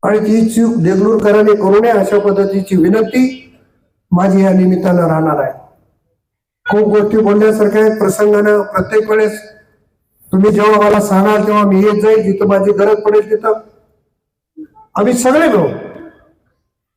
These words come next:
जेवढे जेवढे नावं पदमवार सावकारांनी घेतली, मग खतगावकर साहेब आहेत, ध्वजगावकर साहेब आहेत,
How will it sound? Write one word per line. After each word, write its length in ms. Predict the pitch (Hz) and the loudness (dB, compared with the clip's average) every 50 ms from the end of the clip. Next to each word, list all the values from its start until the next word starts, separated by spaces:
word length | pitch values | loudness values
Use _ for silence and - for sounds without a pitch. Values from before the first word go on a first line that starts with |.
| _ _ _ _ - | _ _ _ _ -18
जेवढे 560 | - 190 - 180 190 214 233 254 254 254 - | -16 -8 -4 -2 0 2 2 2 2 2 2
जेवढे 280 | - 240 240 247 254 247 | 2 4 4 4 4 4
नावं 400 | 240 240 240 240 240 226 220 226 | 4 4 2 2 2 2 0 0
पदमवार 420 | - 208 196 208 220 220 226 220 | 0 0 2 2 2 2 2 2
सावकारांनी 460 | 220 214 208 202 208 208 202 202 208 196 | 2 2 2 2 4 4 4 4 2 2
घेतली, 240 | 196 196 190 196 | 2 0 0 0
मग 200 | 185 185 185 - 180 | 0 0 -2 -2 -2
खतगावकर 440 | 185 185 185 202 208 202 208 202 202 | -4 -2 0 0 0 2 0 0 0
साहेब 260 | 202 202 202 202 202 | 0 2 2 4 4
आहेत, 160 | 202 202 202 | 4 2 2
ध्वजगावकर 580 | 202 208 214 175 190 202 202 202 202 196 202 196 | 0 0 -2 -2 0 0 2 2 0 0 0 -2
साहेब 320 | - - - - - - | -4 -6 -10 -10 -12 -14
आहेत, 120 | - - | -16 -18